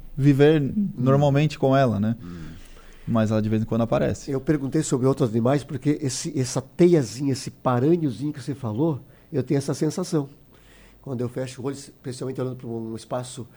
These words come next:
Speaker 2: fecho o olho e mexo, né?
Speaker 1: Isso.
Speaker 2: Parece que
Speaker 1: Passa na frente, assim, né?
Speaker 2: Isso. Mas com os olhos
Speaker 1: E às vezes se
Speaker 2: abertos
Speaker 1: começa a seguir, parece que tá indo junto, né?
Speaker 2: Sim,
Speaker 1: Começa
Speaker 2: você
Speaker 1: a
Speaker 2: olha pro lado,
Speaker 1: seguir
Speaker 2: ele vai junto.
Speaker 1: Exatamente.
Speaker 2: E sabe qual é o formato?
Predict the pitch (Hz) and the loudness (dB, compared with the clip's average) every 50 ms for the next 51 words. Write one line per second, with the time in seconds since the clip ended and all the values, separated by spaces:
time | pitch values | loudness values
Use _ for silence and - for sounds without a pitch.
0 | - - _ _ _ - 151 151 165 165 - 156 143 143 151 170 170 180 175 180 | -20 -20 _ _ _ -2 0 0 2 0 -2 -2 0 2 2 2 2 0 -2 -2
1 | 160 147 143 147 160 165 165 - - - 127 120 147 185 175 - - - - - | -4 -2 2 4 4 6 4 4 0 -6 -6 -6 -6 -6 -8 -12 -16 -20 -12 -4
2 | - 113 120 123 127 117 104 - - - - - - _ _ - _ _ _ _ | 2 4 6 6 6 6 4 2 -4 -14 -18 -20 -20 _ _ -20 _ _ _ _
3 | _ _ - 139 139 151 160 156 - - 175 170 170 - - _ _ - _ - | _ _ -4 -2 0 0 0 0 -2 -4 -6 -6 -6 -6 -14 _ _ -20 _ -20
4 | _ _ _ _ - - - - 127 120 127 - - 127 123 117 - 131 135 135 | _ _ _ _ -20 -4 4 6 6 6 6 4 2 2 0 2 4 4 4 4
5 | 127 113 107 101 - 107 104 107 123 - - 98 - - - - - - - - | 4 2 0 -2 0 0 0 0 0 -2 -6 -12 -16 -18 -20 -20 -20 -18 -10 -6
6 | - 147 151 - - 131 113 123 117 127 131 123 123 156 165 156 165 175 - 170 | -4 -4 -4 -4 -4 -4 -2 0 4 6 8 8 8 8 8 6 6 6 4 6
7 | 160 160 170 165 175 165 - - 165 143 143 170 170 - 156 156 160 - - 190 | 6 6 6 6 4 2 4 4 4 6 6 4 6 6 6 6 4 2 0 -2
8 | 170 165 170 190 185 165 170 156 127 - 113 117 135 - - - - - 185 170 | 0 2 4 6 6 6 6 4 4 2 2 0 0 0 -4 -6 0 4 6 6
9 | 131 135 135 156 156 151 156 156 151 147 147 156 156 175 180 185 196 190 175 170 | 6 6 4 4 4 4 4 4 4 6 6 6 6 6 6 6 6 6 6 4
10 | 147 - - - - - _ - - - - 104 107 104 110 110 107 120 139 143 | 4 2 0 -12 -20 -20 _ -16 -14 -8 -4 -4 -2 0 0 0 0 0 0 2
11 | 131 113 104 190 202 190 - 196 202 190 - 180 160 151 180 208 208 208 - 143 | 4 6 6 6 6 6 6 6 6 6 6 6 6 8 8 6 6 6 2 -2
12 | 107 | -4